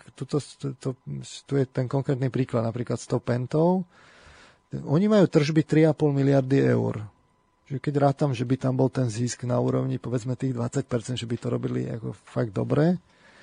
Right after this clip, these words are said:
tak to máte sedemsto miliónov ročne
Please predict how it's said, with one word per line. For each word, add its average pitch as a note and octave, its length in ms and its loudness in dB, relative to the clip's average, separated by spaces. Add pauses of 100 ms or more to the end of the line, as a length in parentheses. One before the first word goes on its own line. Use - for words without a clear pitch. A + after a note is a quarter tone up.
(380)
tak - 180 -8
to - 100 -4
máte C3+ 220 0
sedemsto C3+ 560 0
miliónov C3+ 680 0 (500)
ročne A#2 540 0